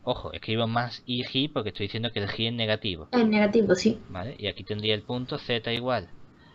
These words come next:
Speaker 1: a R más i g.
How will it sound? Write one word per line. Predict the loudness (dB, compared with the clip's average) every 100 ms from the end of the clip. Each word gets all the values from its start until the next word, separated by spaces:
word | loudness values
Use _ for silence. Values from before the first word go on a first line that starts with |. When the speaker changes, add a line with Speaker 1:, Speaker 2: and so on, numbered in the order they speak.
| -20 -18
Speaker 1:
a | -6 0 4
R | 4 2 -4 -10 -18 -20 -20 -20 -20 -8
más | -4 -4 -6 -12 -6
i | -6
g. | -4 -8 -10